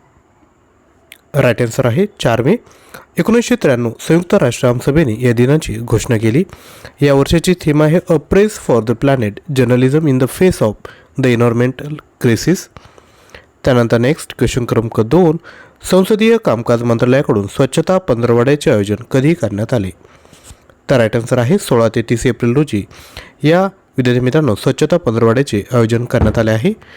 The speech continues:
त्यानंतर क्वेश्चन क्रमांक तीन, एप्रिल दोन हजार चोवीसमध्ये आतापर्यंतचे सर्वाधिक जीएसटी संकलन झाले, तर एप्रिल महिन्यात एकूण जीएसटी संकलन किती आहे? तर तो आहे दोन पॉइंट दहा लाख कोटी.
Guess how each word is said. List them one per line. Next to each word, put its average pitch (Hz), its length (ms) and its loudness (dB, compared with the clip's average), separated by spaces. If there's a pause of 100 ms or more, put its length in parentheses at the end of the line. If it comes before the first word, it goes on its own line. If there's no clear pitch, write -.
(380)
त्यानंतर 120 380 2
क्वेश्चन 117 260 -2
क्रमांक 113 340 -2
तीन, 170 380 0 (420)
एप्रिल 208 360 2
दोन 156 180 2
हजार 123 160 2
चोवीसमध्ये 127 580 0
आतापर्यंतचे 151 600 0
सर्वाधिक 175 460 0 (120)
जीएसटी 123 360 0
संकलन 170 500 0
झाले, 107 240 0 (600)
तर 135 80 2
एप्रिल 131 260 0
महिन्यात 147 380 0
एकूण 139 340 0
जीएसटी 127 420 0
संकलन 127 360 -2 (140)
किती 113 180 -2
आहे? 113 240 0 (720)
तर 135 120 0
तो 151 120 0
आहे 151 180 2
दोन 123 260 0
पॉइंट 120 320 -2
दहा 117 280 -2 (160)
लाख 120 160 0 (120)
कोटी. 139 280 0